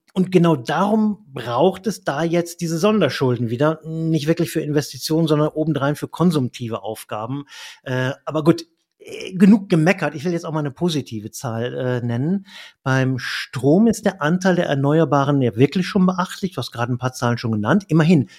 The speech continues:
vierundfünfzig Prozent des Bruttostromverbrauchs macht er inzwischen aus. Auch da wieder, ja, auch ist gleichzeitig natürlich auch eine Gefahr, weil eben die Sonne bei uns anders als irgendwo in Kalifornien leider nicht so besonders verlässlich scheint und Wind ist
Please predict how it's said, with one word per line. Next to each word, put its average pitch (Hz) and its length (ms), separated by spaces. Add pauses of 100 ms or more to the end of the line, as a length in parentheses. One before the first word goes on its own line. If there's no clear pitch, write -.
(120)
vierundfünfzig 214 960
Prozent 208 420
des - 120
Bruttostromverbrauchs 120 1080
macht 113 200
er 117 60
inzwischen 113 380
aus. 120 400 (800)
Auch 107 180
da 165 300
wieder, 190 160
ja, 151 360
auch 147 200
ist - 220
gleichzeitig 156 520
natürlich 135 400
auch 123 60
eine 117 160
Gefahr, 143 420
weil 151 140
eben 143 400
die 147 100
Sonne 147 240
bei 135 80
uns 147 300
anders 143 340
als 139 160
irgendwo 143 320
in 135 80
Kalifornien 151 600
leider 156 360
nicht 156 200
so 156 100
besonders 147 400
verlässlich 131 500
scheint 165 400
und 127 300
Wind 170 240
ist - 340